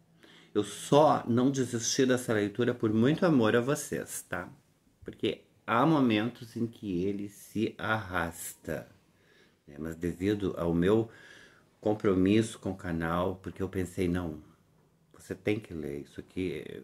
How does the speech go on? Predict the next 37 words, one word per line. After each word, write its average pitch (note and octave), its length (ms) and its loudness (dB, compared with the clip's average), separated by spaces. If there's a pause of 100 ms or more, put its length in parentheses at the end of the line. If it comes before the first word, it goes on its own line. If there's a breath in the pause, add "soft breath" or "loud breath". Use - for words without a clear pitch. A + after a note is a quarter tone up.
você - 220 -14
tem - 160 -8
o G#2+ 60 -4
dever, A2+ 500 0
você E2+ 300 -12
se - 160 -8
comprometeu, C3+ 960 0
você, E2+ 420 -12
tem F#2 100 -12
pessoas D#3+ 580 0
esperando F#2+ 440 -6
por F2 140 -8
essa F2 160 -12
resenha." E2+ 420 -8 (560 soft breath)
Então, G#2 340 0 (920)
isso - 240 -10
me F2 100 0
fez... F#2+ 480 0
Mas - 140 -10
que - 100 -2
bom E3+ 180 6
que F#3+ 120 0
eu B2+ 80 2
li, - 200 -6 (140)
que - 100 -12
bom C#3+ 160 0
que E3 140 -6
eu C#3 60 0
li, F#2 80 -4
porque - 240 -10
o B2 80 -2
livro, C3+ 340 -4
ele G#2 340 -2
trata C3+ 300 -4
de A2 140 -6
um G#2 40 -4
assunto B2 360 -4